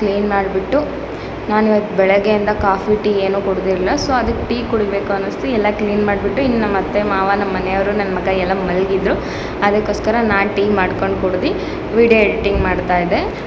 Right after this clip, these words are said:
So ಎರಡು ದಿನನೂ ವಿಡಿಯೋ ಅಪ್ಲೋಡ್ ಮಾಡೋಕ್ಕಾಗಿಲ್ಲ. So ಅದಕ್ಕೆ ಇವತ್ತು ಮಾಡಲೇಬೇಕು ಅಂತ, ಆ, ನನ್ನ ಮಗ ಮಲಗಿದ್ನಲ್ವ, ಅದಕ್ಕೋಸ್ಕರ ಬೇಗ ಮಾಡಿಬಿಡೋಣ ಅಂತ ಮಾಡ್ತಾಯಿದ್ದೆ. ನೋಡಿ, ಇವತ್ತಿನ ವಿಡಿಯೋ ಇಷ್ಟ ಆಗಿದ್ರೆ ಒಂದು ಲೈಕ್ ಮಾಡಿ, ಶೇರ್ ಮಾಡಿ, ಹಂಗೆ ಮರೀದೆ ನನ್ನ ಚಾನಲ್ನ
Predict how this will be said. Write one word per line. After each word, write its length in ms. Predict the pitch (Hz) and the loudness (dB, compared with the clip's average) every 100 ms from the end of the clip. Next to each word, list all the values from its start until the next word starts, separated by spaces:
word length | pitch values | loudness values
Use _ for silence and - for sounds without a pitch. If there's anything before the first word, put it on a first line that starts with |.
| - - | -10 -2
So 80 | |
ಎರಡು 300 | 208 196 208 | 0 2 0
ದಿನನೂ 360 | 220 214 208 226 | 0 2 2 2
ವಿಡಿಯೋ 280 | 202 196 202 | 0 0 0
ಅಪ್ಲೋಡ್ 320 | 202 196 202 | 0 0 0
ಮಾಡೋಕ್ಕಾಗಿಲ್ಲ. 680 | 190 180 202 202 185 185 185 | -2 0 0 0 -2 -2 -2
So 200 | 196 277 | 0 0
ಅದಕ್ಕೆ 360 | 226 214 214 | 0 0 -2
ಇವತ್ತು 280 | 214 214 214 196 | 0 0 -2 -2
ಮಾಡಲೇಬೇಕು 760 | 190 196 214 214 208 190 196 | 0 0 2 2 2 -2 0
ಅಂತ, 240 | 196 190 - - - - - - | -2 -2 -4 -4 -8 -8 -10 -6
ಆ, 160 | 196 196 | -4 -2
ನನ್ನ 220 | 202 196 | 0 0
ಮಗ 120 | 185 | 2
ಮಲಗಿದ್ನಲ್ವ, 600 | 202 202 185 190 180 185 294 | 2 2 0 0 -2 -2 -2
ಅದಕ್ಕೋಸ್ಕರ 560 | 220 202 196 - - 214 185 | -2 -2 -4 -4 -4 -4 0
ಬೇಗ 200 | 190 185 202 | 0 0 0
ಮಾಡಿಬಿಡೋಣ 560 | 190 190 185 185 180 | 0 0 0 0 0
ಅಂತ 300 | 180 175 180 | -2 -2 -2
ಮಾಡ್ತಾಯಿದ್ದೆ. 760 | 214 190 185 190 196 180 180 370 - - - - - - - - - | -2 -2 -2 -2 -2 0 0 -2 -4 -8 -8 -8 -8 -8 -8 -8 -4
ನೋಡಿ, 200 | 202 254 | 0 2
ಇವತ್ತಿನ 400 | 220 196 196 202 | 4 2 2 0
ವಿಡಿಯೋ 240 | 190 185 196 | 2 2 2
ಇಷ್ಟ 240 | 190 - | 0 0
ಆಗಿದ್ರೆ 280 | 185 185 196 | 0 0 0
ಒಂದು 180 | 190 185 | 0 2
ಲೈಕ್ 300 | 185 - 208 | 2 0 0
ಮಾಡಿ, 200 | 196 214 | 0 0
ಶೇರ್ 360 | - 190 196 | 2 2 2
ಮಾಡಿ, 200 | 196 190 | 0 0
ಹಂಗೆ 260 | 220 196 208 | 0 0 0
ಮರೀದೆ 520 | 202 190 185 226 233 | 0 2 4 4 4
ನನ್ನ 140 | 214 | 2
ಚಾನಲ್ನ 440 | 202 196 185 190 | 0 -2 -2 0